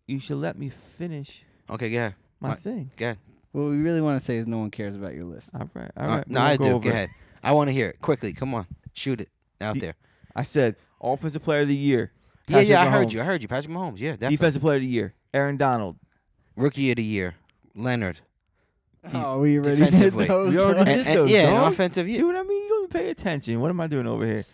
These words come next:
Speaker 2: I do.
Speaker 1: Comeback,
Speaker 2: We did pay attention.
Speaker 1: comeback
Speaker 2: I'm
Speaker 1: player of
Speaker 2: telling
Speaker 1: the
Speaker 2: them
Speaker 1: year.
Speaker 2: back to you.
Speaker 1: <laughs>
Speaker 2: Andrew Luck. We already did this.
Speaker 1: Coach of the year.
Speaker 2: Um, coach of the year. Coach
Speaker 1: Matt
Speaker 2: of the year.
Speaker 1: Nagy.
Speaker 3: Matt Nagy, yeah.
Speaker 1: For the
Speaker 2: Nice,
Speaker 1: Bears.
Speaker 3: I
Speaker 2: nice,
Speaker 3: told you
Speaker 2: okay.
Speaker 3: this.
Speaker 1: M V P,
Speaker 2: Should have been Sean
Speaker 1: Patrick
Speaker 2: McVay.
Speaker 1: Mahomes.
Speaker 3: Okay. Can I
Speaker 1: And
Speaker 3: tell you
Speaker 1: he's
Speaker 3: why now?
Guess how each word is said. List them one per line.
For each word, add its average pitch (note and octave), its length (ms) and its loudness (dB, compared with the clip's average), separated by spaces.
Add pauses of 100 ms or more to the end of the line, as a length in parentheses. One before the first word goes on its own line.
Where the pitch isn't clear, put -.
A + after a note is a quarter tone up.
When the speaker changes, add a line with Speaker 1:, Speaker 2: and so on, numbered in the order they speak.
Speaker 2:
I E3 100 2
do. G#3 140 0
Speaker 1:
Comeback, F#3+ 160 6
Speaker 2:
We D#4 140 6
did F3 60 0
pay G3 140 4
attention. A#2+ 420 -2
Speaker 1:
comeback - 320 0
Speaker 2:
I'm - 0 -
Speaker 1:
player - 180 2
of - 20 6
Speaker 2:
telling B3 140 4
Speaker 1:
the B3+ 60 0
Speaker 2:
them A3+ 80 0
Speaker 1:
year. D3+ 80 2
Speaker 2:
back A3 260 2
to A#3+ 100 -4
you. C3+ 220 -2 (180)
Speaker 1:
<laughs> - 180 -8
Speaker 2:
Andrew G3 320 0
Luck. C4+ 360 -2
We E3 120 -2
already A3+ 240 -2
did B3+ 220 -12
this. A#2 380 -10 (260)
Speaker 1:
Coach E3 300 4
of D#3 100 2
the C#3 80 0
year. A2+ 320 0 (600)
Speaker 2:
Um, C3 1040 -6
coach - 360 -12
of A2+ 60 -20
the A2 60 -12
year. F#2 260 -14
Coach - 140 -14
Speaker 1:
Matt B2 180 -2
Speaker 2:
of A#2 60 -10
the C3 60 -4
year. A#2+ 120 -2
Speaker 1:
Nagy. G2+ 260 -8 (140)
Speaker 3:
Matt G#2+ 240 -12
Nagy, F#2+ 320 -10
yeah. F#2 100 -14
Speaker 1:
For A#2+ 60 -6
the A#2 80 -4
Speaker 2:
Nice, C#3 80 -6
Speaker 1:
Bears. A2 460 -4 (100)
Speaker 3:
I - 60 -12
Speaker 2:
nice, A#2+ 120 -10
Speaker 3:
told C#3+ 180 -4
you A2 80 -4
Speaker 2:
okay. G2 100 -8
Speaker 3:
this. - 200 -16 (200)
Speaker 1:
M D3 200 -6
V D#3+ 220 -10
P, D3+ 220 -6
Speaker 2:
Should A#2 140 -6
have C3+ 80 -10
been B2 140 -8
Sean D3 140 0
Speaker 1:
Patrick A#2+ 220 -6
Speaker 2:
McVay. B2+ 120 -4 (120)
Speaker 1:
Mahomes. G2+ 340 -12 (220)
Speaker 3:
Okay. A2 280 -10 (200)
Can C#3 120 -4
I B2+ 60 0
Speaker 1:
And B2 100 -2
Speaker 3:
tell C3+ 80 0
you B2 60 0
Speaker 1:
he's B2 80 -2
Speaker 3:
why B2 160 -2
now? C3+ 180 0